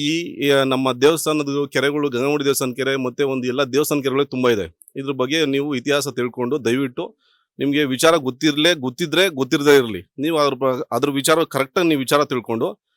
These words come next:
ನೀವು ಯಾವುದೇ ಕಾರಣಕ್ಕೂ ನಮ್ ದೇವಸ್ಥಾನ ಕೆರೆಗಳಿಗೆ ನೀರು ನೀವು ಬಿಡಿಸೋದ್ರಲ್ಲಿ ಮುಂದ-, ಮುಂದೆ,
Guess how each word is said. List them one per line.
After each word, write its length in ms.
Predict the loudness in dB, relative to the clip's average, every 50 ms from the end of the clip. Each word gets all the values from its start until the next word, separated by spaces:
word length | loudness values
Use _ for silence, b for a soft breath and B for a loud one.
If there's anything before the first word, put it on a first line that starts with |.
| _ _ _ _ _ -2
ನೀವು 220 | 0 2 4 4
ಯಾವುದೇ 460 | 6 6 6 6 6 6 6 6 6
ಕಾರಣಕ್ಕೂ 440 | 6 6 4 4 4 2 0 0 0
ನಮ್ 320 | 0 2 2 0 0 2 4
ದೇವಸ್ಥಾನ 380 | 4 4 4 4 2 0 0
ಕೆರೆಗಳಿಗೆ 380 | 2 2 2 2 2 0 0 0
ನೀರು 260 | 0 0 0 0 2 2
ನೀವು 160 | 0 0 0
ಬಿಡಿಸೋದ್ರಲ್ಲಿ 560 | -2 -2 -2 -2 -2 -2 -2 -4 -4 -4 -2 -2
ಮುಂದ-, 460 | 0 0 0 2 0 0 0 -2 -2
ಮುಂದೆ, 280 | -2 0 2 4 4